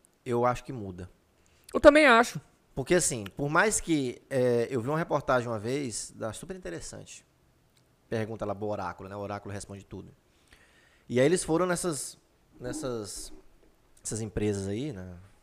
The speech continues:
Speaker 1: Nas grandes fábricas. E os caras das fábricas falam o seguinte, que não muda nada, o líquido é o mesmo e por isso não muda nada.
Speaker 2: Não, mas, é,
Speaker 1: O
Speaker 2: eu,
Speaker 1: líquido é o mesmo.
Speaker 2: eu também acho que é, mas não é por isso
Speaker 1: Só
Speaker 2: que muda.
Speaker 1: por, é, aí vem outra galera falar assim que por exemplo, a latinha,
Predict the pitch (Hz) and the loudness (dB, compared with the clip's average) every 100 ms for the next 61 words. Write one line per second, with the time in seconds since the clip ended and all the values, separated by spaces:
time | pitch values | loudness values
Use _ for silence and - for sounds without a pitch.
0 | _ - 87 90 104 101 92 - - - | _ -20 -16 -10 -8 -8 -10 -14 -16 -20
1 | _ _ _ - _ 113 123 107 95 - | _ _ _ -20 _ 2 2 0 -10 -12
2 | - _ - - - - 156 214 - 165 | -16 _ -20 -20 -20 -2 0 2 6 8
3 | 202 165 131 143 143 160 - 160 208 165 | 8 4 0 2 0 0 -4 -4 -6 -8
4 | 135 - 139 135 160 160 165 175 131 113 | -8 -8 -8 -2 0 0 0 2 2 2
5 | 110 110 120 117 127 147 120 113 113 226 | 0 -2 -2 0 -2 0 -2 -2 -2 -8
6 | - _ _ _ _ 143 175 160 - 190 | -8 _ _ _ _ 2 6 6 4 0
7 | 208 113 - - _ 226 240 214 208 214 | 0 -4 -8 -18 _ -4 0 4 8 10
8 | 160 165 - 202 226 214 214 165 202 220 | 10 8 8 10 10 10 6 6 6 6
9 | 254 269 247 - 311 226 135 143 160 190 | 6 8 6 4 6 8 8 6 4 6
10 | 220 247 269 208 180 175 196 175 151 165 | 4 6 6 8 6 8 8 8 4 4
11 | 139 196 226 247 196 147 151 175 180 190 | 4 2 2 4 8 8 6 4 4 2
12 | 196 180 180 190 170 175 156 151 - 156 | 2 4 2 4 2 2 0 -8 -4 -2
13 | 147 139 123 107 - _ _ - 147 120 | 0 0 -2 -4 -8 _ _ 0 2 2
14 | 120 135 143 - - 175 135 104 | 0 2 2 0 -8 -8 -8 -10